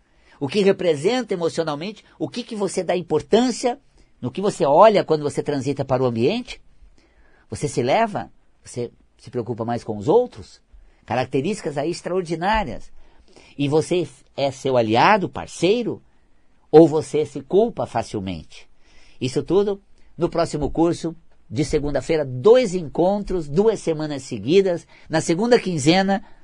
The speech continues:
de junho. Pisa com fé, a força está nos pés. Sensacional, né? Você sabe que agosto nós vamos ter Metafísica da Saúde, dia um, é, que é dia primeiro, na terça-feira. Dia dois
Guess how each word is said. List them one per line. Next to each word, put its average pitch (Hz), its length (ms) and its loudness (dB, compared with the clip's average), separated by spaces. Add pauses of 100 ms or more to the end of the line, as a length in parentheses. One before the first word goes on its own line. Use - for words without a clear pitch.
de 185 240 -2
junho. 123 480 -8
Pisa 226 380 -4
com - 160 -6
fé, 120 300 -2 (260)
a 90 100 -16
força 151 300 -2
está 165 180 -8
nos - 180 -12
pés. - 380 -16 (1160)
Sensacional, 131 680 -2
né? 127 140 -6
Você - 220 -10
sabe 127 300 2
que 117 320 0 (220)
agosto 180 640 2 (120)
nós 113 200 -4
vamos 123 220 -4
ter 143 280 0
Metafísica 165 880 -4
da 104 140 -4
Saúde, 85 540 -10 (540)
dia 110 320 2
um, 110 240 -2 (520)
é, 110 500 -2
que 123 140 -4
é 117 40 0
dia 101 180 -4
primeiro, 120 540 4 (300)
na 90 140 -8
terça-feira. - 680 -8 (140)
Dia 165 220 2
dois 190 580 4